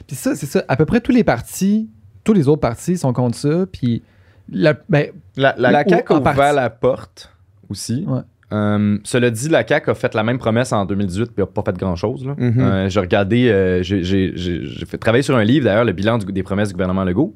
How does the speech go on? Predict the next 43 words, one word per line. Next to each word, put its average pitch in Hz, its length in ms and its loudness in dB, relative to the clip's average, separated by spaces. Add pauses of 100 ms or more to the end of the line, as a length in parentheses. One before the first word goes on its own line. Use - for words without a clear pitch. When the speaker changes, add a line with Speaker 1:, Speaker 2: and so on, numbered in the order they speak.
Speaker 3:
hein, 95 120 -2
Speaker 2:
Ouais. 127 60 -2
Speaker 3:
qui 98 180 -4
est 92 120 -2
en 95 60 0
librairie. 95 440 -2
Allez 95 240 0
le, 95 220 0 (520)
vous 90 160 0
le 117 80 4
procurer 120 400 2
si - 80 -8
ça 117 140 0
vous 98 120 -2
intéresse, 113 460 0
euh, 110 120 2
qui, 120 340 0
euh, 101 240 4
montre, 120 260 0
en 95 60 -2
fait, 123 140 -4 (100)
ben, 98 360 -2 (320)
leurs 113 120 0
promesses 120 340 0
en 127 80 2
santé, 123 540 2
euh, 92 180 0 (560)
sur - 160 -4
le 113 80 2
privé 107 300 0
étaient 113 160 0
les 92 160 0
mêmes, 90 400 0
euh, 65 320 -6
à - 20 -14
peu 85 120 -8
près 78 260 -6
en 73 80 -8
deux 73 80 -8
mille 73 140 -10
dix-huit, 71 340 -10
là. 67 160 -8
Speaker 2:
Mhm. 120 360 0